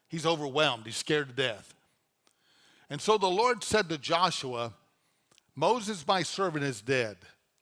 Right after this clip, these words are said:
Now therefore arise, you and these people, and go into the land that I'm giving unto you. Every place the sole of your foot shall tread upon, I've given to you.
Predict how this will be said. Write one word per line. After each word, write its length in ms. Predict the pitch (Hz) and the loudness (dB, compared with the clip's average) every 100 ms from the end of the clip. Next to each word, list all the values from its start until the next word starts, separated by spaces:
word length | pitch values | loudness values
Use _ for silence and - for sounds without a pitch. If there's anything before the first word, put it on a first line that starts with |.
| _ _ _ _ _ _ | _ _ _ _ _ _
Now 140 | - 143 | 0 4
therefore 520 | 175 208 - 190 160 | 4 2 0 2 2
arise, 840 | 143 170 156 131 127 123 - - _ _ _ _ _ _ _ _ _ | 4 6 8 8 6 0 -8 -14 _ _ _ _ _ _ _ _ _
you 220 | 131 175 | -2 2
and 100 | 170 | 2
these 160 | 160 139 | 2 -2
people, 560 | - 175 147 127 123 - | -2 -2 -2 -6 -8 -8
and 180 | 135 127 | -8 -2
go 220 | 156 190 | 2 4
into 160 | 190 160 | 4 2
the 100 | 147 | 0
land 480 | 139 175 160 131 135 | 0 2 4 4 2
that 140 | 139 | 0
I'm 140 | 147 | 0
giving 300 | 139 160 139 | -2 -4 -4
unto 200 | 120 110 | -8 -10
you. 280 | 110 104 98 - _ _ _ _ _ _ _ _ _ _ _ _ - _ _ _ _ _ | -12 -12 -16 -20 _ _ _ _ _ _ _ _ _ _ _ _ -20 _ _ _ _ _
Every 380 | 170 226 214 240 | 4 4 4 -8
place 600 | - - 208 143 147 - | -4 4 6 6 2 -4
the 160 | - 139 | -8 -10
sole 340 | - 190 190 | -4 0 0
of 140 | 180 151 | -2 -4
your 120 | 165 | -8
foot 300 | - 185 165 | -4 -4 -2
shall 180 | - 147 | -2 -2
tread 280 | - 180 151 | 2 2 2
upon, 540 | 135 139 143 156 143 _ _ _ _ - | 0 0 0 -2 -8 _ _ _ _ -2
I've 180 | 139 135 | 0 0
given 300 | 151 147 143 | -2 -2 -4
to 60 | |
you. 260 | 127 127 | -4 -6